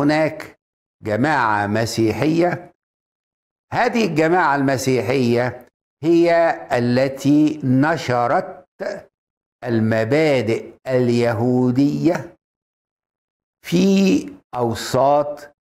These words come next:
حركة الإصلاح يمينا وشمالا.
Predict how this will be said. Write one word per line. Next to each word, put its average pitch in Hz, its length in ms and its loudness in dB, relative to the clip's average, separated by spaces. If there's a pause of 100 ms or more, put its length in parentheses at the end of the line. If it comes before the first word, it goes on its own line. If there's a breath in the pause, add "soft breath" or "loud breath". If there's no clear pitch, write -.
(140)
حركة 113 840 -2
الإصلاح 110 920 -2
يمينا 110 680 0
وشمالا. 160 880 0